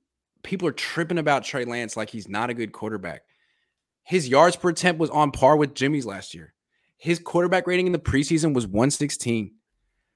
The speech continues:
When he was the quarterback last year, the Niners offense averaged six point four yards per play. Do you understand how much better that was than everyone else? With Jimmy, it was six. That's good.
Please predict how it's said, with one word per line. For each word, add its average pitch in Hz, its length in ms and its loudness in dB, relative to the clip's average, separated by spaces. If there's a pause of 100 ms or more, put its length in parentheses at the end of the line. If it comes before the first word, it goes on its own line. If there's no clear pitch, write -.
(320)
When 151 220 2
he 185 240 2
was 247 180 4
the 247 100 0
quarterback 180 520 2
last 185 260 -2
year, 196 120 6
the 151 80 4
Niners 131 320 2
offense 127 560 -4 (920)
averaged 143 320 0
six 151 220 0
point 151 240 -2
four 160 160 0
yards 123 260 0
per 113 140 -14
play. 101 240 -4
Do 113 100 -8
you 190 60 -4
understand 127 600 -4 (540)
how - 200 4
much 160 280 0
better 127 240 2
that 127 160 0
was 127 280 2
than 107 160 -6
everyone 120 360 -2
else? 123 340 -8 (640)
With 156 180 2
Jimmy, 208 300 4
it 170 40 10
was 151 200 2
six. - 360 -2
That's 202 180 -4
good. 240 360 -2